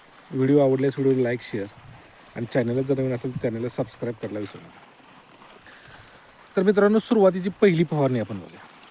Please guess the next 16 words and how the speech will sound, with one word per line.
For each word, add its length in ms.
ज्यावेळेस 220
तुम्ही 220
रोप 180
लागव-, 560
तुम्ही 160
रोप 180
लावत 320
असाल 280
किंवा 220
कांडी 200
लावत 180
असाल, 200
जर 60
रोप 240
लावत 220
असाल 320